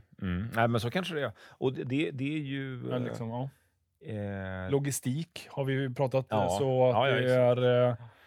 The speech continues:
Speaker 2: komponentbrist och svårt att frakta saker.
Speaker 1: Mm.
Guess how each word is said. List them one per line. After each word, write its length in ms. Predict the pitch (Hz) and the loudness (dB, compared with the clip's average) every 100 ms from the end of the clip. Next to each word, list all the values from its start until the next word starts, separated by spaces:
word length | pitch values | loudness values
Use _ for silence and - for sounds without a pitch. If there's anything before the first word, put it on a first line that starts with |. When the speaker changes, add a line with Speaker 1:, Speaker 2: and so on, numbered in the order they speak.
| - - _ | -20 -20 _
Speaker 2:
komponentbrist 1160 | - 156 127 151 143 135 113 127 143 - - - | 0 0 4 4 4 2 0 2 2 0 -4 -6
och 160 | 120 | -10
svårt 400 | - 131 120 110 | -6 -4 -4 -4
att 60 | 117 | -8
frakta 520 | - - - - - | -6 -8 -8 -12 -10
saker. 380 | 127 135 120 135 | -6 -6 -4 -6
Speaker 1:
Mm. 260 | 92 87 | -6 -4